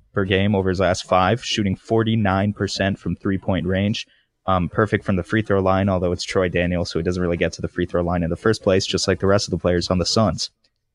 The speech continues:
However, this, this maybe brings up an interesting question of, um, does Troy Daniels deserve minutes when this team is at full strength? And is there a sort of role that, that he could fill, uh, on this team that is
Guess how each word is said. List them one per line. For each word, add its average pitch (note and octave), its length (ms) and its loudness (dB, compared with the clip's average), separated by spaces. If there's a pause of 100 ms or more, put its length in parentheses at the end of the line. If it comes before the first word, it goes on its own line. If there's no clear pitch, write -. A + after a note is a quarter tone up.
(100)
However, C#3 500 4
this, B2+ 420 0
this C#3+ 260 0
maybe C#3+ 300 2
brings A#2 320 0
up G2+ 120 0
an G#2 80 2
interesting G2+ 380 -2
question G2 400 0
of, F#2+ 240 -4
um, F#2 360 0 (500)
does C#3 180 0
Troy D#3+ 220 4
Daniels C3+ 320 0
deserve G2 340 2
minutes - 380 -2
when F#2 160 -2
this F2+ 120 -2
team F#2+ 120 -2
is F#2 100 -4
at F2+ 160 0
full E2+ 160 -2
strength? F#2+ 400 -2
And F#2 100 -2
is F#2 140 -2
there G#2 160 0
a F#2+ 60 0
sort F#2 240 -2
of F2 120 -6
role F2+ 260 0
that, F2 280 -2
that F2+ 160 -2
he F#2+ 140 -4
could G2+ 280 -2
fill, F#2 440 -2 (400)
uh, F#2 200 2
on G2 160 2
this F#2+ 200 -2
team G2 240 0
that F2+ 160 2
is - 240 -4